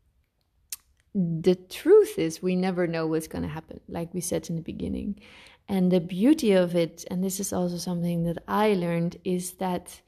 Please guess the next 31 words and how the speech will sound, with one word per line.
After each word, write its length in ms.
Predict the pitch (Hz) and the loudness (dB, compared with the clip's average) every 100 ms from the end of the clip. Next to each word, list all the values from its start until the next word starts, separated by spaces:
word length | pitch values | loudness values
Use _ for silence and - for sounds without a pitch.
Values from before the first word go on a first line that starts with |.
| _ _ _ _ - | _ _ _ _ -8
as 240 | 185 185 | -4 -2
long 560 | 185 190 220 277 302 269 | 2 4 6 6 2 0
as 280 | - 196 185 | -2 -2 0
you 160 | 175 185 | 0 -2
do 340 | 170 208 247 | -2 -4 -2
not 380 | 269 220 196 - | -2 -2 -4 -4
know, 520 | 185 170 160 220 403 _ _ - - _ _ - | 0 2 2 0 -2 _ _ -6 -6 _ _ -4
it 220 | 202 196 | -2 4
means 360 | 196 196 202 | 4 4 2
that 240 | 185 196 - - | -4 -8 -10 -6
everything 680 | 220 226 214 208 196 196 180 | -2 -2 2 2 2 0 -4
is 100 | 175 | -4
possible. 520 | - 175 - - 190 - _ _ _ _ _ _ _ - - _ _ - | -6 -8 -8 -12 -14 -14 _ _ _ _ _ _ _ -20 -20 _ _ -2
We 180 | 202 220 | 0 0
think 400 | 220 226 220 - | 2 2 2 2
that 200 | 208 208 | 2 4
knowing 1000 | 202 202 208 233 220 185 185 190 185 - _ _ _ _ | 4 6 6 6 6 4 0 -2 -6 -12 _ _ _ _
what's 300 | 196 214 214 | -2 -2 -2
gonna 260 | - 190 190 | -4 0 0
happen 560 | 165 185 196 185 170 - | 0 -2 -2 -2 -2 0
or 160 | 185 | 2
knowing 460 | 180 180 190 208 202 | 4 4 4 4 2
how 180 | 185 175 | 2 0
things 280 | 180 175 185 | 0 -4 -4
are 60 | |
gonna 180 | 170 180 | -4 -2
work 300 | 170 180 180 | 0 0 0
out 280 | 180 170 165 | -2 -2 -2
gives 280 | 190 175 180 | -4 -2 0
us 280 | 175 170 - | 0 -2 -6
empowerment, 840 | 175 185 180 190 190 175 170 170 | -8 -4 2 4 4 2 0 -2